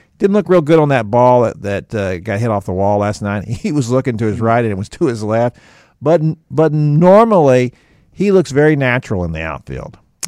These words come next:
I don't think I want him playing out there. I will say this. I'd rather see Joey play left field than play third base.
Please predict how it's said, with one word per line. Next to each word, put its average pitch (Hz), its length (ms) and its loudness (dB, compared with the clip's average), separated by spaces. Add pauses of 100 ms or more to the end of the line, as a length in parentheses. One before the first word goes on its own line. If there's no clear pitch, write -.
I 117 100 -4
don't 160 220 0
think 165 160 0
I 156 80 2
want 156 180 2
him 139 80 -2
playing 165 360 0
out 92 220 -6
there. 87 280 -6 (200)
I 107 140 2
will 156 140 6
say 139 240 2
this. 123 320 0 (280)
I'd 113 140 -2
rather 143 300 4
see 156 180 0
Joey 135 320 4
play 120 240 0
left 113 300 0
field 104 180 -2
than 92 80 -4
play 80 160 -8
third 76 260 -10
base. - 340 -20